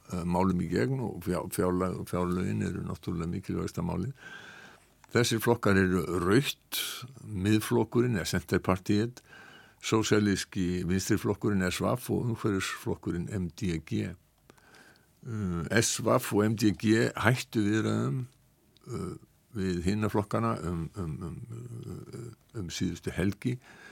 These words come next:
Það var vegna deilna um áherslur. Umhverfisflokkurinn M D G hafði lýst yfir að hann væri tilbúinn að bara hreinlega fella ríkisstjórnina, því að ríkisstjórnin myndi falla ef hún feng-, fengi ekki fjárlagafrumvarpið samþykkt. Eh,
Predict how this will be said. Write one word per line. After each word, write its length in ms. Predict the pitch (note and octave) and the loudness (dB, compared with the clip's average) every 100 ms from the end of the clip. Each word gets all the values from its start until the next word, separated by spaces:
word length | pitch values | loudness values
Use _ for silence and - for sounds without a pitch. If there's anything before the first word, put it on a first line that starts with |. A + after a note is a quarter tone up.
| - - _ G2+ | -20 -20 _ 0
Það 180 | F#2 G2 | 2 4
var 140 | F#2+ | 4
vegna 300 | F#2 E2+ F2+ D#2+ | 4 2 0 2
deilna 360 | F#2+ F#2+ F2+ | 2 4 2
um 120 | E2 | 0
áherslur. 560 | D#2 F2+ F#2 - G2+ F#2+ - - - - A#2 | 0 0 -2 -2 -4 -6 -8 -20 -20 -8 -2
Umhverfisflokkurinn 840 | G2+ G#2+ G2 - G2 D#2+ F#2+ F2 | 2 4 2 2 0 2 0 2
M 140 | F2 | 0
D 160 | E2 F2 | 0 -2
G 320 | - G2 F#2 | 0 0 2
hafði 240 | E2 E2+ E2+ | 0 -2 -2
lýst 320 | F2+ - - | -2 -4 -4
yfir 380 | A2+ G#2+ G#2 G2+ | -4 -2 -4 -4
að 220 | E2+ F#2 | -4 -4
hann 160 | E2+ F2 | -4 -2
væri 160 | F2 | -4
tilbúinn 480 | E2 F#2 - F#2+ F2 E2 | -2 -4 -2 -4 -4 -6
að 100 | - | -8
bara 180 | - E2 E2 | -8 -8 -6
hreinlega 400 | E2 E2 E2+ D#2+ _ _ - | -6 -6 -8 -10 _ _ -16
fella 400 | - G#2+ - F#2 | -2 -2 0 0
ríkisstjórnina, 880 | F#2 E2+ F2+ - F2+ E2 F#2+ C3+ D3 - | 0 0 -4 -2 -2 -2 -2 -6 -8 -10
því 140 | F2 | -10
að 320 | E2 C3+ C3 G#2 | -10 -14 -6 -6
ríkisstjórnin 480 | F#2 F#2 F#2+ E2+ | -4 -2 -2 -2
myndi 200 | D#2+ D2 - | -4 -6 -6
falla 460 | - F#2 - F2 G2+ | -2 -2 -2 -4 -2
ef 80 | |
hún 160 | F#2 F2 | -4 -4
feng-, 560 | E2+ F2+ C3+ G#2 - - | -4 -6 -8 -10 -10 -4
fengi 320 | F#2 E2+ F2 | -2 -2 -2
ekki 160 | D#2 | -2
fjárlagafrumvarpið 800 | - F2 E2+ E2 - E2+ D#2+ - | -2 -2 -2 -4 -6 -6 -8 -8
samþykkt. 380 | D#2 D2+ F#2+ A#2+ _ _ _ - - - - - _ _ C#3 | -6 -4 -6 -10 _ _ _ -20 -20 -20 -20 -20 _ _ -6
Eh, 400 | F#2+ F2 F2+ | -2 -2 -2